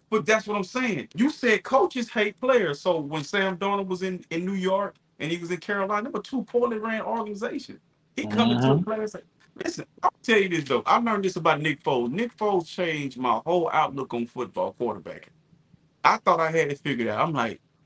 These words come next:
Speaker 1: but if you get, or if you get around a guy that would cater to what you do, you can win a Super Bowl
Speaker 2: Yep.
Speaker 1: with a Nick Foles. Doug Peterson showed me that.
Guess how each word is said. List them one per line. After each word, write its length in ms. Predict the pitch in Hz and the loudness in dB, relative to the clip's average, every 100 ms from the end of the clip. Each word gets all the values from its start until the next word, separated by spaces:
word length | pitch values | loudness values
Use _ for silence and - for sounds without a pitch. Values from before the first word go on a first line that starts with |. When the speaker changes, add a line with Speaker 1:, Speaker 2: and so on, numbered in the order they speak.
| _ _ _ _ _ _ | _ _ _ _ _ _
Speaker 1:
but 140 | 160 165 | 2 2
if 140 | 143 | 2
you 100 | 196 | -2
get, 380 | 127 190 247 - | 0 4 4 4
or 160 | 147 139 | 2 2
if 140 | 143 156 | -2 -4
you 80 | 147 | 0
get 180 | 214 233 | 2 4
around 300 | 202 180 143 | 4 2 2
a 40 | |
guy 240 | 139 156 156 | 4 4 4
that 100 | 120 | -2
would 180 | 113 - | -6 -4
cater 360 | 190 185 180 | 2 4 2
to 120 | - 131 | 0 -2
what 300 | 151 165 185 | -2 -2 -6
you 80 | |
do, 300 | 170 139 123 | -6 -4 -2
you 120 | 143 240 | -2 -2
can 140 | 123 | -2
win 140 | 156 | -2
a 40 | 143 | -4
Super 280 | - 208 139 | -4 -4 0
Bowl 240 | - 120 | 4 4
Speaker 2:
Yep. 20 | |
Speaker 1:
with 120 | 117 107 | 2 -2
a 40 | |
Nick 240 | 127 165 | -2 -4
Foles. 300 | - - - - _ - _ _ | -4 -6 -6 -14 _ -20 _ _
Doug 280 | 139 247 254 | 4 4 4
Peterson 360 | - 311 233 196 | 4 4 4 0
showed 320 | - - 403 | 4 4 4
me 120 | 190 | 2
that. 180 | 113 95 | 0 -8